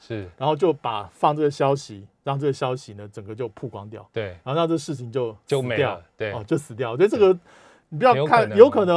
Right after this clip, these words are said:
Speaker 2: 哦，因为看起来是操作，
Speaker 1: 很有可能。
Speaker 2: 你看昨天几个大报，看起来消息来源是同一个人。
Speaker 1: 对，对。
Speaker 2: 是同一个人，而且看起来不太像是我方放出的消息。
Speaker 1: 是。
Speaker 2: 啊，照理说这种外交的事情啊，
Speaker 1: 而且
Speaker 2: 一
Speaker 1: 通常尤其是我们希望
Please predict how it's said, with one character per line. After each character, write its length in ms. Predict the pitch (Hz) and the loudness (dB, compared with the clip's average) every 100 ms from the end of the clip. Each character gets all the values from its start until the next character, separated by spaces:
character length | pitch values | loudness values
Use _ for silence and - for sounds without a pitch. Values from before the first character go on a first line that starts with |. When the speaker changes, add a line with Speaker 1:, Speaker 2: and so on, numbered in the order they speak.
| 175 | 2
Speaker 2:
哦， 60 | 247 | 2
因 60 | |
为 120 | 240 | 2
看 160 | 294 269 | 2 4
起 100 | 190 | 4
来 60 | 185 | 4
是 120 | 196 | 2
操 260 | - 220 214 | 4 4 6
作， 160 | 220 | 4
Speaker 1:
很 60 | 156 | 4
有 60 | |
可 60 | 196 | -2
能。 120 | 208 | -4
Speaker 2:
你 40 | 165 | -6
看 40 | _ - _ | _ -20 _
昨 200 | - 170 | 0 2
天 340 | 196 196 202 208 _ - | 4 2 -2 -8 _ -20
几 180 | - 131 | -16 -8
个 140 | 120 147 | -4 0
大 180 | 165 | 2
报， 240 | 147 147 131 _ _ - - | 2 0 -2 _ _ -16 -4
看 120 | 226 | 0
起 60 | |
来 140 | 165 165 | 0 -2
消 320 | - 202 196 | 2 4 4
息 180 | 180 147 | 2 -2
来 180 | 139 135 | 0 -2
源 140 | 135 | -4
是 60 | 160 | -8
同 200 | - 135 | -12 -12
一 80 | 170 | -14
个 160 | 170 147 | -2 -2
人。 220 | 110 98 | -2 -6
Speaker 1:
对， 340 | 120 120 95 87 _ _ | -4 -4 -8 -18 _ _
对。 200 | 104 98 92 | -14 -14 -10
Speaker 2:
是 60 | 214 | -2
同 220 | 165 175 | 0 2
一 20 | |
个 100 | 165 | 2
人， 160 | 131 135 | 2 2
而 80 | |
且 80 | 226 | 2
看 160 | 208 226 | 2 0
起 40 | |
来 60 | 175 | 0
不 200 | 143 165 | 0 2
太 160 | 214 | 2
像 160 | 185 175 | 2 -2
是 240 | 160 156 | -2 -4
我 260 | 120 110 113 | -4 -8 -4
方 200 | 160 165 | -2 0
放 180 | 165 139 | -2 -4
出 100 | 139 | -6
的 120 | 113 | -8
消 200 | 120 113 | -8 -8
息。 220 | 113 - | -10 -14
Speaker 1:
是。 240 | 123 104 92 - _ | -10 -10 -12 -20 _
Speaker 2:
啊， 100 | 151 | -2
照 180 | 185 208 | 4 4
理 120 | 151 | 4
说 160 | 196 190 | 2 2
这 60 | |
种 200 | 180 143 160 | 0 -2 -4
外 120 | 165 | -2
交 160 | 170 | 0
的 120 | 160 139 | 0 -2
事 180 | 165 | -8
情 240 | 135 104 101 | -12 -14 -14
啊， 140 | 104 | -10
Speaker 1:
而 60 | 120 | -6
且 140 | 127 | -4
Speaker 2:
一 60 | 151 _ - | -6 _ -12
Speaker 1:
通 160 | 165 165 | -6 -4
常 140 | 131 | -2
尤 100 | 131 | -4
其 160 | 120 123 | -4 -6
是 160 | 151 | -6
我 220 | 139 120 113 | -2 -2 -2
们 120 | 127 | -6
希 180 | - 165 | -2 -2
望 220 | 156 | -2